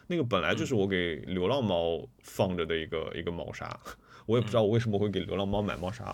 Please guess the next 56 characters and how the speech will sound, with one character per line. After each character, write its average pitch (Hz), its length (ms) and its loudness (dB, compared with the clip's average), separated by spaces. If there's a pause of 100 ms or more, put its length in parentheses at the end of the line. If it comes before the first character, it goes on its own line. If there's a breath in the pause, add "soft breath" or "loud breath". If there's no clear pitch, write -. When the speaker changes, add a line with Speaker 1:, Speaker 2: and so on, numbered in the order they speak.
Speaker 2:
嗯。 - 220 -18 (200 loud breath)
Speaker 1:
然 113 120 4
后 147 140 4
那 139 160 2
个， 104 360 2 (120)
那 123 160 2
我 90 100 4
就 101 80 -2
说 107 160 -2
，“那 107 100 0
我 87 120 0
这 107 100 -6
里 104 140 0
有。” 85 100 -4
我 82 160 -6
就 98 140 -2
给 78 200 -2
了 82 120 -2
那 143 100 0
个 127 80 2
女 82 140 -4
生， 76 160 -8
我 80 80 -2
让 95 100 -2
她 113 80 -2 (100)
跟 107 140 0
那 110 60 2
个 107 60 2
女 92 100 -4
生 92 120 -6
说， 110 280 -2
然 95 120 -2
后 104 80 -4
就 123 120 0
给 - 160 -2
了 - 120 -8
她。 92 220 -4 (380 loud breath)
给 104 100 0
完 95 160 2
她 147 160 -2
之 151 140 -6
后， 151 160 0
她 131 240 -2
就 123 420 0 (160)
塞 165 320 -4
了 160 100 0
一 139 80 2
瓶 107 460 -2 (320)
可-， 135 240 2
呃， 113 200 4
百 104 180 0
事 98 120 -2
可 - 120 -2
乐 160 120 2
给 117 120 0
我。 - 160 -6